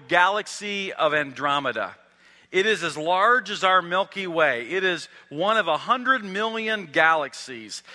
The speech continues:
It is seven hundred and fifty thousand light years away. It consists of one hundred billion suns, each larger than our sun.'" And after a moment, Roosevelt would grin and turn to me and say,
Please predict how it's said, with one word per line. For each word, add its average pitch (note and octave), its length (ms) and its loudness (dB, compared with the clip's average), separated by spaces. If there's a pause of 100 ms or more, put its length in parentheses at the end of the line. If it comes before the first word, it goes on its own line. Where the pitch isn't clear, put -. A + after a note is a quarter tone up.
(140)
It E3 120 -4
is E3 100 -2
seven A3+ 360 2
hundred A3 380 0
and F3 120 -10
fifty A3+ 400 -6
thousand G3 720 0
light F3 420 2
years F#3 400 -2
away. B2 500 -2 (220)
It D#3+ 180 -4
consists F3+ 500 -4
of D3+ 120 -2
one G3 280 0
hundred G#3 500 -2
billion A#3 460 -2
suns, D3+ 680 -2 (240)
each F#3 300 -4
larger F#3 600 0
than F3+ 200 2
our F3 200 2
sun.'" G2+ 460 -6 (340)
And B2 80 -6
after C#3 300 0
a C#3 60 -6
moment, D3 420 -4
Roosevelt C3+ 680 -2
would B2 200 -4 (560)
grin C3 480 -2 (260)
and C3 200 -8
turn D3 260 -4
to B2+ 80 -10
me B2 160 -8
and A#2+ 140 -10
say, B2 320 -2